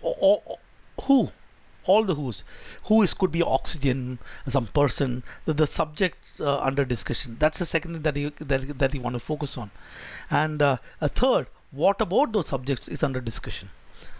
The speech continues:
What, what is the context? What are the, what about the subject under discussion? And the fourth is all these, uh, uh, transition words,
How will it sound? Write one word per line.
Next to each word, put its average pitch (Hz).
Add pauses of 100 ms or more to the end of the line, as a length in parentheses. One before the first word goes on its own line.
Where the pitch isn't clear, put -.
What, 156
what 151
is 170
the 160
context? -
What 156
are -
the, 143
what 160
about 180
the 147
subject 143
under 131
discussion? 127 (440)
And 151
the 151
fourth 220
is 151
all 160
these, 160
uh, 127 (440)
uh, 135
transition 135
words, 208